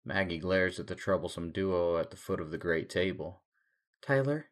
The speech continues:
John, I think we've heard just about enough out of the two of you." Tyler and John laugh at Rodney and the doctor. Julie and Emily shake their head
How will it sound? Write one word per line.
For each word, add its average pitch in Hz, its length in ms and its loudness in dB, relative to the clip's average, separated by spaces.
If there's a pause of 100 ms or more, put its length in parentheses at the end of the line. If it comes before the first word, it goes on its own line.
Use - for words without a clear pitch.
John, 123 400 2 (320)
I 123 60 -2
think 170 260 -4
we've 196 140 2
heard 147 180 -2
just 143 240 -6
about 156 160 -2
enough 123 320 2
out 117 140 0
of 95 120 -4
the 98 80 -2
two 95 260 -2
of 87 160 -6
you." 82 180 -8 (920)
Tyler 92 300 2
and 85 120 -2
John 87 320 2
laugh 87 300 2
at - 80 -4
Rodney 87 420 4
and 76 140 -4
the 71 40 -12
doctor. 87 600 -2 (320)
Julie 107 360 2
and 87 100 0
Emily 92 380 0
shake 87 360 -2
their 78 180 -2
head 87 400 0